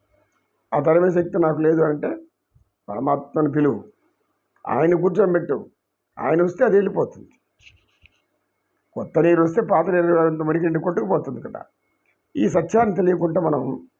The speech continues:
అనేక మానసిక సమస్యలు కొని తెచ్చుకుంటూ ఉంటాం.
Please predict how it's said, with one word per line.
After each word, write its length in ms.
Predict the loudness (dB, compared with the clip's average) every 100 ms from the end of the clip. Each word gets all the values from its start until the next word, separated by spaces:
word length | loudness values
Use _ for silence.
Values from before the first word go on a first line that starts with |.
| _ _ _ -2
అనేక 240 | 0 2
మానసిక 380 | 0 0 0 -2
సమస్యలు 440 | -2 -2 -2 -4
కొని 220 | -4 -8
తెచ్చుకుంటూ 500 | -8 -14 -16 -20 -20
ఉంటాం. 260 | -20 -20 -20